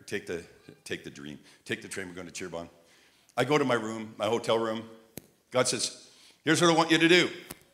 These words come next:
I want you to pray." I said, "I'm gonna pray. What am I praying for?" "Just start praying." So I'm walking back in the door. What am I looking at?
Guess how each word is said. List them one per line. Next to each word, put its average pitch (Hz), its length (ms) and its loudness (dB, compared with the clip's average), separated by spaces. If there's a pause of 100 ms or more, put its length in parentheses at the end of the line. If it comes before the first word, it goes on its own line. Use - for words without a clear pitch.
(460)
I - 20 -2
want 160 120 8
you 170 40 8
to 160 60 6
pray." 160 320 6 (920)
I 98 60 -10
said, 135 140 0
"I'm 131 60 -4
gonna 131 120 2
pray. 135 200 2
What 120 140 0
am 131 60 2
I 123 40 -2
praying 135 200 0
for?" 110 140 -4
"Just 123 180 0
start 139 240 2
praying." 139 220 0
So 120 100 -2
I'm 107 80 -2
walking 113 220 -2
back 107 180 -2
in 117 60 -8
the 131 60 -8
door. 87 120 -10
What 131 140 4
am 135 80 2
I 131 40 6
looking 131 280 -4
at? 69 120 -14